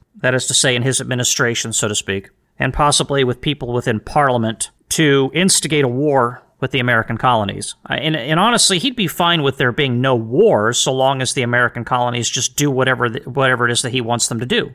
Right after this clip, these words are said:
In other words, they just accept the tyranny. They accept the corruption. They accept the removal of their rights. Of course, they didn't want to, so King George the third was happy to, uh, engage a shooting war to make it happen.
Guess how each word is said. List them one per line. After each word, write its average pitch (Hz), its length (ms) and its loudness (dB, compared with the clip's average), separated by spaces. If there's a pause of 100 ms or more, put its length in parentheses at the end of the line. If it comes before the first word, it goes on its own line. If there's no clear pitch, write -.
(160)
In 135 100 -2
other 131 160 0
words, 127 280 0
they 143 140 0
just 139 180 -2
accept - 400 0
the 147 60 -4
tyranny. 123 520 0 (120)
They 123 80 0
accept - 420 -2
the 131 60 -6
corruption. 123 800 -4
They 117 120 -4
accept 156 460 0
the 131 80 -4
removal 139 480 0
of 123 100 -2
their 113 160 0
rights. 127 720 -2
Of - 60 -20
course, 151 240 -2
they 151 80 2
didn't 107 220 0
want 170 280 0
to, 123 180 -2
so 113 480 0 (360)
King 160 240 0
George 139 340 0
the 131 80 -2
third 143 260 0
was 123 180 -2
happy 143 340 -2
to, 123 340 -2
uh, 113 120 2
engage 120 400 -2
a 113 40 -6
shooting 160 380 0
war 117 140 0
to 120 40 -4
make 110 200 -4
it 120 60 -4
happen. 147 320 -4